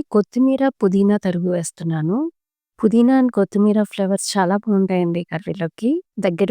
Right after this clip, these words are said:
పడే వరకు ఉడికించుకొని దించేసుకోవడమే. ఇలా ఇంట్లోనే ఈజీగా లో ఫ్యాట్ మిల్క్‌తో పన్నీర్ కర్రీ రెడీ చేసుకోవచ్చు. ఇది రోటీలోకైనా, చపాతీలోకైనా, అన్నంలోకైనా బాగుంటుంది. సింపుల్గా చేసుకునే ఈ పన్నీర్ కర్రీ నచ్చితే కనుక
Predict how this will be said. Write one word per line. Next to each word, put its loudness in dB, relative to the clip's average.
పడే 2
వరకు -4
ఉడికించుకొని -4
దించేసుకోవడమే. -2
ఇలా 4
ఇంట్లోనే 2
ఈజీగా -2
లో 4
ఫ్యాట్ 0
మిల్క్‌తో -2
పన్నీర్ 2
కర్రీ -2
రెడీ 0
చేసుకోవచ్చు. -4
ఇది 4
రోటీలోకైనా, 0
చపాతీలోకైనా, -4
అన్నంలోకైనా 0
బాగుంటుంది. -2
సింపుల్గా 4
చేసుకునే 0
ఈ -10
పన్నీర్ 0
కర్రీ 0
నచ్చితే -4
కనుక -2